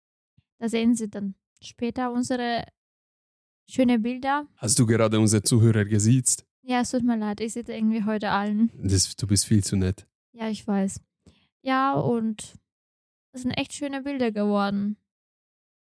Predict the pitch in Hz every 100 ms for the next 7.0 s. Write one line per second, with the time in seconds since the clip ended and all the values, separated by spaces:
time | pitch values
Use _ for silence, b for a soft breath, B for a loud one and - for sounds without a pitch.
0 | _ _ _ _ _ _ _ - 233 233
1 | 226 202 208 - 202 202 - 208 - 120
2 | 123 107 113 113 113 107 139 156 131 117
3 | 113 120 120 104 123 117 113 82 - 147
4 | - 127 117 143 165 131 110 87 - 127
5 | 117 - 139 135 131 123 120 117 110 113
6 | 135 180 135 104 107 104 110 123 110 104